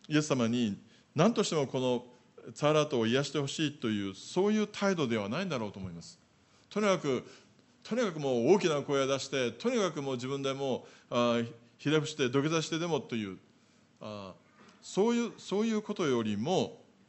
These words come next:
この人の言葉に私たちは、あ、心を止めるべきだと思うんですね。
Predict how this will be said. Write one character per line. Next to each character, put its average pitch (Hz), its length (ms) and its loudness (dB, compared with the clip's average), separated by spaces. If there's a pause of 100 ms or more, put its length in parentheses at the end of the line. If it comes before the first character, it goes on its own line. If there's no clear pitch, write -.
(960)
こ 175 140 -2
の 180 140 0
人 170 200 -2
の 117 180 -2
言 - 280 -2
葉 208 100 6
に 131 100 2
私 117 200 -2
た 120 40 -8
ち 117 120 -10
は、 104 240 -4 (800)
あ、 92 480 -10 (380)
心 143 380 2
を 107 60 2
止 127 120 -6
め 127 100 0
る 123 100 0
べ 120 100 -4
き 123 80 -6
だ 107 140 -4
と - 80 -12
思 95 100 -8
う 87 40 -10
ん 85 40 -10
で 82 60 -12
す - 120 -16
ね。 87 160 -12